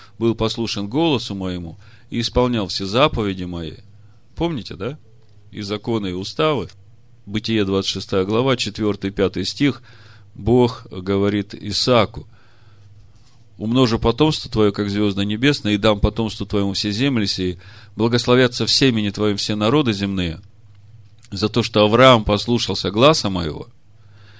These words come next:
и соблюдал, что мною заповедано было соблюдать, повеления мои, уставы мои и законы мои». И когда Бог заключал с Авраамом завет о Машиахе, семнадцатая глава Бытия, помните,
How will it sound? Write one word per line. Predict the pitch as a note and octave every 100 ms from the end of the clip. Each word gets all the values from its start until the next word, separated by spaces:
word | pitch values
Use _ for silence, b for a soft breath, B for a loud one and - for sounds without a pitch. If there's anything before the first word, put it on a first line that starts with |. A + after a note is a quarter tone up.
| b b
и | A2+
соблюдал, | B2+ B2 C3+ C3+ A#2
что | -
мною | G#2+ A2 G#2
заповедано | G#2+ G#2+ A2+ A2+ G#2+ G2+
было | G2+ G2
соблюдать, | F#2+ F#2+ F#2+ G#2 B2+ C3
повеления | F#2+ F#2+ G2+ B2 A#2+
мои, | G#2+ F2
уставы | F2 - G#2 G#2+ G#2
мои | F#2+ F2+
и | - G2+
законы | F#2+ F#2+ F2 D2+
мои». | - - - - b b b b b b - - -
И | - G2+
когда | A2 A2+
Бог | G#2+ A2
заключал | G2+ G#2+ A2 - A#2+ G#2 - -
с | -
Авраамом | G#2+ A2 B2+ B2+ G#2+ F#2+ - -
завет | G2 A2+ A2+ G#2+ F#2
о |
Машиахе, | F#2 G2 - F3 A2 E2+ - - - - - - - - - - - - - -
семнадцатая | - A2 A#2 G#2+ - G#2
глава | G2+ G2+ G2
Бытия, | F2+ G2 G#2 F#2
помните, | E2+ A#2 C3 A#2 G2